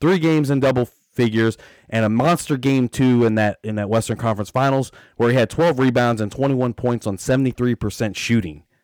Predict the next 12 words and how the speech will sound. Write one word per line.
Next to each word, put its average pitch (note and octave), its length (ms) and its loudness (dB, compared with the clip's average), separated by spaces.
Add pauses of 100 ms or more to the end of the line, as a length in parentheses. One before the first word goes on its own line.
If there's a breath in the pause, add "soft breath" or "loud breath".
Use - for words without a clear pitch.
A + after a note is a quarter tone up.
(260)
I A#2+ 80 0
mean, B2+ 140 2
that's, D#3+ 340 2 (320 soft breath)
that's E3 260 0
nuts F3 240 0
for C3+ 140 -6
Kevon F3 400 2
Looney, C#3+ 420 0 (240)
right? C3+ 240 0 (480)
So E3 460 2 (140)
if, D3 140 -6 (400)
if, B2 120 -10